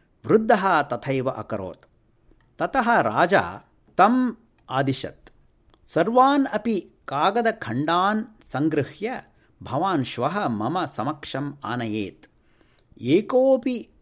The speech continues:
खण्डः परित्यक्तः न भवेत्" इति।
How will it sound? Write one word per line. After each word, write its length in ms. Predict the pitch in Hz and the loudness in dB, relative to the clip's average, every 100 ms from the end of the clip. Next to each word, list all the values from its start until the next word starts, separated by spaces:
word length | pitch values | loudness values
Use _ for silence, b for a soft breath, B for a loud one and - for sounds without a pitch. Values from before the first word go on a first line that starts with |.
| - | -10
खण्डः 520 | 139 190 180 143 139 - _ _ | -6 -4 -4 -2 -2 -4 _ _
परित्यक्तः 760 | 139 185 196 151 - - 120 113 | -4 -4 -4 -12 -10 -10 -6 -6
न 220 | 90 110 | -4 -4
भवेत्" 580 | 165 123 117 101 - - | -2 -2 -2 -2 -6 -16
इति। 220 | 107 - | -16 -16